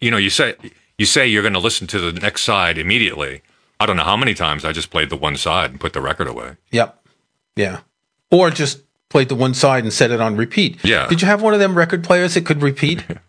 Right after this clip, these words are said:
Speaker 1: No. Oh,
Speaker 2: No,
Speaker 1: wait a
Speaker 2: you
Speaker 1: minute.
Speaker 2: never had that?
Speaker 1: Oh, yeah, with
Speaker 2: Yeah.
Speaker 1: the automatic changer. Yeah, you could set it to repeat.
Speaker 2: No,
Speaker 1: I
Speaker 2: no,
Speaker 1: had
Speaker 2: no, the, where it would get to the end of a side and go back to the beginning.
Speaker 1: The beginning, yeah, it would pick up and go back to the beginning.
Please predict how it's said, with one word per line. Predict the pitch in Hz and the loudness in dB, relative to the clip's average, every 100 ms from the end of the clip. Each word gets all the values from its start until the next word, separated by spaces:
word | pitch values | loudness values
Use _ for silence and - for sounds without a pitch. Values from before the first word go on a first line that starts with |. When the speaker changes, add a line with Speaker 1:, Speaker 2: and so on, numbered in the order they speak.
| _ - | _ 0
Speaker 1:
No. | 95 76 - _ _ _ _ _ _ - | 0 0 -4 _ _ _ _ _ _ 0
Oh, | 220 | 4
Speaker 2:
No, | 196 | 6
Speaker 1:
wait | 269 | 6
a | |
Speaker 2:
you | 196 | 4
Speaker 1:
minute. | 214 | 4
Speaker 2:
never | 196 | 4
had | 220 | 2
that? | 269 285 277 _ - | 2 -2 -6 _ -2
Speaker 1:
Oh, | 196 | 2
yeah, | 190 | 4
with | - | 4
Speaker 2:
Yeah. | - | 4
Speaker 1:
the | 156 | 4
automatic | 160 160 147 135 | 4 2 0 0
changer. | 165 151 117 | 0 0 0
Yeah, | 95 117 107 | 0 2 2
you | 104 | 2
could | 151 147 | 0 0
set | 113 | -2
it | 85 | -2
to | 87 | -6
repeat. | 80 - 180 | -8 0 2
Speaker 2:
No, | 269 | 4
Speaker 1:
I | |
Speaker 2:
no, | 285 | 4
Speaker 1:
had | |
Speaker 2:
no, | 285 240 | 4 2
the, | 170 | 2
where | 175 190 | 2 2
it | |
would | 190 170 | 2 2
get | 214 208 | 0 2
to | |
the | 196 202 | 2 2
end | 185 | 0
of | |
a | 175 | 2
side | 233 185 | 2 2
and | 151 | 2
go | 156 | 0
back | 160 156 | 0 -2
to | 165 | -2
the | |
beginning. | 165 175 240 110 85 | -2 0 0 -2 -4
Speaker 1:
The | 117 95 | -2 0
beginning, | 117 98 107 117 | 0 0 0 2
yeah, | 123 | 0
it | 85 | 0
would | 90 | -2
pick | 127 123 | -2 0
up | 110 120 | -2 -2
and | 104 | -2
go | 98 | 0
back | 101 98 | 0 -2
to | 98 | -6
the | |
beginning. | 113 139 82 62 | -6 -4 -8 -12